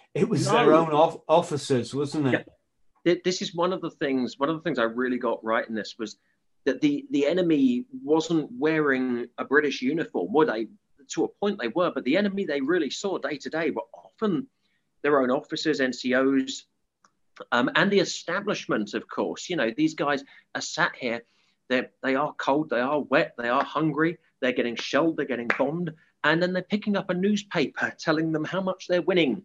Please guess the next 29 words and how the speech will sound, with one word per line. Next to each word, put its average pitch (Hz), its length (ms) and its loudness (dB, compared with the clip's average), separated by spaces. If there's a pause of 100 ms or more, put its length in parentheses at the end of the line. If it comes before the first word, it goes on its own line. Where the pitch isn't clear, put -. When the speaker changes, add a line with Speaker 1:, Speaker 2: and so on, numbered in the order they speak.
(120)
Speaker 2:
<laughs> - 120 -20
you - 140 0
know, 156 240 6 (320)
and, 170 160 4 (300)
and 180 100 -2
it - 80 -8
goes 190 220 -2
through 185 200 -10
their, 160 300 -2
their 160 140 0
thoughts, - 720 -4 (680)
um, 127 560 0 (160)
and 135 120 2
their 127 180 4
words 143 500 -2 (320)
as 139 140 -2
they're 139 180 4
reading 170 360 2
about 135 300 -4
a 139 60 -2
war 143 420 2
that 117 140 -10
the - 60 -16
people - 400 -6
at - 60 -8
home 175 280 -4
think - 320 -8
they're 147 160 -6
winning. 143 340 -2